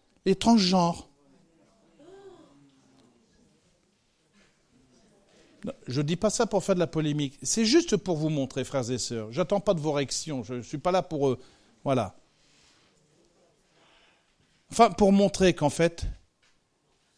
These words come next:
pourquoi je vous dis ça ? Pour vous montrer tout simplement que plus on va,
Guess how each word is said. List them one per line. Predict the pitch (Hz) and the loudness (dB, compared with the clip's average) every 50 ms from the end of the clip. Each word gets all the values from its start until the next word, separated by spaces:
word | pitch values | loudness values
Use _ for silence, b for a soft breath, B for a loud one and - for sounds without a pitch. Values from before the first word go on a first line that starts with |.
| _ _ _ _ _ _ _ _ _ _ _ 233 185 - _ | _ _ _ _ _ _ _ _ _ _ _ -20 -20 -20 _
pourquoi | - 147 - 170 156 | -14 -10 -4 -4 -4
je | 117 | -4
vous | 143 139 | -4 -6
dis | 135 123 | -8 -6
ça ? | - 160 156 147 | -4 -4 -4 -4
Pour | - 156 143 | -2 -4 -4
vous | 120 143 147 | -4 -2 -4
montrer | 151 147 135 - 170 160 | -4 -4 -4 -4 -4 -6
tout | - - 160 | -4 -4 -6
simplement | - 160 143 127 - 139 147 156 151 | -2 -2 -2 -2 -2 -2 -2 -2 -2
que | 135 - 143 | -2 -4 -6
plus | 120 - - - 180 170 | -6 -6 -4 -2 0 2
on | 151 143 139 131 | 2 2 2 0
va, | 117 117 131 131 135 147 165 | -2 -2 -2 -4 -4 -4 -8